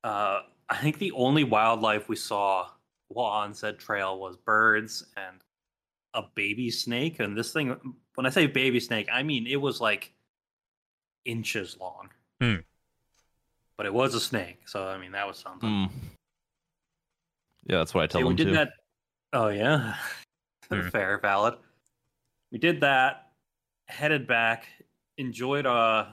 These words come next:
Speaker 1: the second half of the loop. Going equally so slow speeds. Uh, we were supposed to have lunch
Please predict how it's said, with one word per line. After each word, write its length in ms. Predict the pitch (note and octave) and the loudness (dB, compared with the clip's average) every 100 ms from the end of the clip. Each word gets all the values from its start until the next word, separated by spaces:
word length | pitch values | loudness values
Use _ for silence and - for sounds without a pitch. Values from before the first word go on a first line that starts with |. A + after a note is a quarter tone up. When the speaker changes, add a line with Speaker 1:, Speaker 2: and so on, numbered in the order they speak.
| - | -14
Speaker 1:
the 200 | - B2+ | -12 -10
second 400 | G#2+ - C3 B2 | -6 -2 -2 -4
half 340 | A2 A2+ G#2+ - | -4 -2 -2 -4
of 140 | G#2+ | -10
the 80 | A2 | -10
loop. 400 | G#2 G#2 G#2 - _ _ _ _ _ _ _ _ _ | -8 -10 -12 -14 _ _ _ _ _ _ _ _ _
Going 240 | A2 G#2+ A#2 | -16 -16 -12
equally 400 | A#2 A#2 A#2+ A2 | -12 -6 -4 -4
so 280 | G#2 A2 G#2+ | -6 -8 -10
slow 280 | - A#2+ G#2+ | -6 -4 -4
speeds. 680 | - A2 G2 G2 - - - _ _ _ _ _ _ _ _ _ _ _ _ _ - | -6 -10 -8 -10 -12 -14 -16 _ _ _ _ _ _ _ _ _ _ _ _ _ -4
Uh, 260 | B2+ A#2 B2 | 2 2 2
we 100 | C3+ | 2
were 80 | C3 | 2
supposed 260 | F3+ F3+ | 4 2
to 60 | E3 | 4
have 180 | E3 C3 | 2 2
lunch 540 | A2+ B2 C#3 - - | 2 2 2 -2 -4